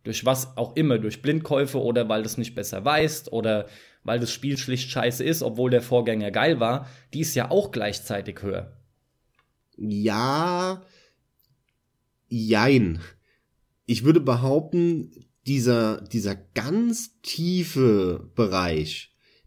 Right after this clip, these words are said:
Speaker 2: der ist mittlerweile weggefallen. Früher konntest du ja wirklich Spiele kaufen, die gar nicht funktioniert haben,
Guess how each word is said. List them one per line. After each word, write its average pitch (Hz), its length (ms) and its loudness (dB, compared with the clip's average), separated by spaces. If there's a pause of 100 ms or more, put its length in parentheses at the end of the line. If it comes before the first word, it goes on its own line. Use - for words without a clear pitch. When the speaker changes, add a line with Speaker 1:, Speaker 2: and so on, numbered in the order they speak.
(140)
Speaker 2:
der 131 200 6
ist 160 180 0
mittlerweile 127 640 2
weggefallen. 92 760 -2
Früher 156 440 2
konntest 139 340 0
du 123 60 4
ja 120 140 6
wirklich 143 300 0
Spiele 156 400 0
kaufen, 135 580 -2
die 120 180 -2
gar 90 220 -4
nicht 127 180 -2
funktioniert 127 960 0
haben, 85 220 -4